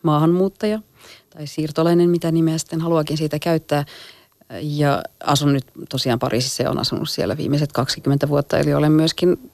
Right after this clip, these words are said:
Ranskassa maahanmuuttaja. Mutta ihme kyllä, niin sitä maahanmuuttajatermiä minusta ei valkoisena käytetä, koska mä oon vaaleaihoinen, niin minusta saatetaan puhua ekspattina, vaikka olen maahanmuuttaja ja se on niinku se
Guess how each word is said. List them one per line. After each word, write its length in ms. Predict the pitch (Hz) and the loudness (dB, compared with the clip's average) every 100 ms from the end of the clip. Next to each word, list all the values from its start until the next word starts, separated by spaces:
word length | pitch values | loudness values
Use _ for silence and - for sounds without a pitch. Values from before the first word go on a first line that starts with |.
| _ - | _ 0
Ranskassa 420 | 190 - - - | 2 2 -4 -4
maahanmuuttaja. 800 | - 131 - 98 - - - 151 - - | -2 -2 -2 -4 -4 -2 -2 -4 -8 -6
Mutta 360 | 175 170 - 165 - | -2 -2 0 -2 0
ihme 240 | 202 196 175 | 0 2 0
kyllä, 360 | - 202 180 | 0 2 4
niin 220 | 165 160 - - - | 4 4 0 -8 -12
sitä 180 | 175 175 | -2 2
maahanmuuttajatermiä 1040 | 185 185 160 143 - 156 151 151 147 135 139 - | 4 4 4 2 -2 -4 -2 0 0 0 -2 -2
minusta 400 | 165 170 160 - - | 2 4 4 0 0
ei 200 | 156 151 | 0 2
valkoisena 720 | 160 151 - 117 151 135 117 - _ _ _ | 2 0 0 -2 -2 -2 -4 -6 _ _ _
käytetä, 420 | - 151 143 - 120 | -6 -4 -2 -2 -4
koska 360 | 139 - 147 | -4 -4 -2
mä 140 | 143 135 | -2 -2
oon 100 | 143 | -2
vaaleaihoinen, 640 | 143 65 - 151 151 151 | -2 -2 -2 0 2 2
niin 120 | 156 | 2
minusta 280 | 151 160 - | 0 -2 -6
saatetaan 300 | 143 151 151 | -6 -4 -2
puhua 340 | 156 160 151 - _ | 0 2 2 -2 _
ekspattina, 600 | 135 - - 139 - 190 - - - - - _ _ _ _ | -8 -6 -6 -6 0 0 -2 -12 -20 -20 -20 _ _ _ _
vaikka 240 | 120 117 - | -4 0 0
olen 200 | 123 120 | 0 0
maahanmuuttaja 800 | 120 147 143 165 - 170 160 | 0 2 2 2 0 2 2
ja 160 | 160 160 | 0 -4
se 180 | 160 165 | -6 -6
on 180 | 147 180 | -4 -4
niinku 200 | 160 151 | -6 -10
se 220 | - 160 | -12 -12